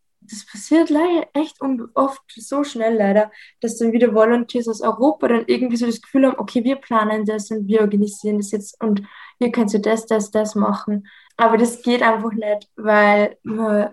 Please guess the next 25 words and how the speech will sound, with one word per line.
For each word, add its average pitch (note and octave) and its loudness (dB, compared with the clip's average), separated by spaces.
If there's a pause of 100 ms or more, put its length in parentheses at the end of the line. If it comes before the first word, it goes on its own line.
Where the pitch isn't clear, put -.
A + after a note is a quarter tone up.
man A3 -2
muss B3+ 0
die A3 -10
Verantwortung A3 -2
und G#3 -2
wie A#3 0
es - -10
gemacht A3 0
wird, A#3 -2
einfach G#3+ -2
den A3 -4
Leuten G#3 0
selbst G#3+ -8
geben. G3+ 2 (280)
Weil G#3+ 4
es G3+ 0
soll G#3+ -2
für - -4
die G#3 0
Leute G3+ 2
selbst G#3+ -4
das - -18
Community A3+ 0
Center G3+ -2
sein G#3 -2